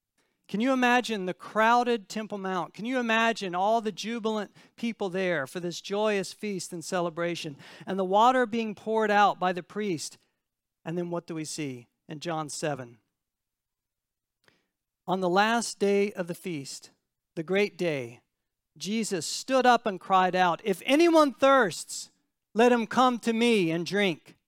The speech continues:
Whoever believes in me, as the scripture has said, out of his heart will flow rivers of living water."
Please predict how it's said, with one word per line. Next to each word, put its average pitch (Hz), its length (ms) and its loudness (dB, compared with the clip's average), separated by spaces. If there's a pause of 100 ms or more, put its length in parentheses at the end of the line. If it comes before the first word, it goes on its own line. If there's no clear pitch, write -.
(1300)
Whoever 240 560 4
believes 254 640 4
in 180 180 -2
me, 135 300 -6
as 135 160 -10
the 175 100 -8
scripture 233 520 -2
has 190 180 -2
said, 170 500 -2 (500)
out 226 180 4
of 226 60 2
his 220 160 4
heart 226 500 4
will 175 140 -2
flow 208 420 2
rivers 156 640 0
of 160 180 -6
living 180 380 -2
water." 147 480 -4